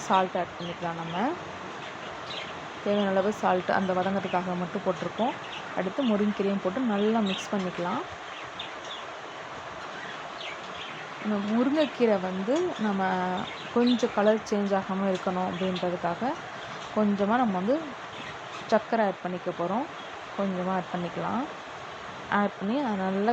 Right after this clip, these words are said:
கிளறி விட்டுக்கலாம். கிளறி விட்ட பிறகு already நம்ம பருப்பு மசி வச்சிருக்கோம் இல்லையா,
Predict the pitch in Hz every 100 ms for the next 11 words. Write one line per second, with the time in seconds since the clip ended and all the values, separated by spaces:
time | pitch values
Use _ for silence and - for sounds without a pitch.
0 | 233 196 190 202 180 175 165 175 254 359
1 | - - - - - - - - - -
2 | - 214 220 247 220 208 - 185 202 185
3 | 285 277 208 208 240 233 220 220 233 214
4 | 196 - 208 208 220 202 202 - 220 269